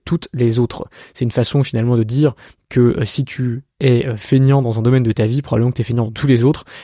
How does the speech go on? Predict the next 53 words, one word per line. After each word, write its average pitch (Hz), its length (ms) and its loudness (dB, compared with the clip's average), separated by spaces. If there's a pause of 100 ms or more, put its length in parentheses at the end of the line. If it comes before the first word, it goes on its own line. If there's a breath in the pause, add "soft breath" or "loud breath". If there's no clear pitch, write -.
Et 113 60 -4
c'est 110 100 -2
vrai 120 160 4
que 117 240 0
c'est, 110 320 -2
ça - 140 -8
se 113 80 -8
vérifie 120 360 0
parfois, 131 480 0 (240 loud breath)
mais, 127 300 4
euh, 107 80 0
mais 117 100 0
pas 123 120 0
toujours. 135 340 2
Et 120 40 4
en 110 60 0
tout 117 120 -10
cas, 143 180 0 (500 loud breath)
euh, 107 300 2
le 135 140 4
but 151 340 -4
de, 120 260 2
de 117 140 -6
ce - 160 -8
recadrage, 127 500 0
prendre 160 200 -2
son 151 120 -6
temps 156 140 -2
pour 135 140 -2
aller 113 100 -4
plus 131 140 -4
vite, - 240 0 (880)
ça 151 160 0
va 123 80 4
être 127 200 -2
dans 127 160 2
les 180 80 0
prochaines 135 260 -2
semaines 117 300 -4 (160)
d'essayer 127 320 0
de 127 100 2
vraiment, 127 480 2 (320 loud breath)
dans 107 140 0
toutes - 260 -6
les 147 80 4
situations 123 380 -2
possibles, 139 460 -2
avoir 127 580 0
en 131 100 -4
tête - 400 -6
le 123 160 0
mot 120 360 0
ralentir 139 580 0